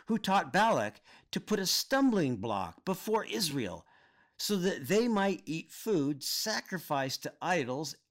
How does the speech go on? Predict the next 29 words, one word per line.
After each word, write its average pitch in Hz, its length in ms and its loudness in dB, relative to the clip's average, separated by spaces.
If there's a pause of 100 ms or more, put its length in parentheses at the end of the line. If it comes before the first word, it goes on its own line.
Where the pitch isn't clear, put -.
(160)
and 180 200 -2
practice 214 500 -2
sexual 139 580 -4
immorality. 180 1000 -2 (840)
So 262 300 2
also 220 420 4
you 170 300 0
have 190 320 2
some 139 460 2
who 196 180 -2
hold 151 480 0
the 180 80 -10
teachings 156 720 -4 (340)
of 160 120 0
Nicolaitans. 151 1120 0 (580)
Therefore 170 640 4
repent. 190 580 -2 (580)
If 208 220 0
not, 233 320 4
I 160 140 4
will 175 160 -2
come 254 460 -2
to 131 100 -4
you 131 200 -4
soon 147 760 -2
and 165 240 -4
war 180 380 0
against 175 540 -4
you. 90 300 -10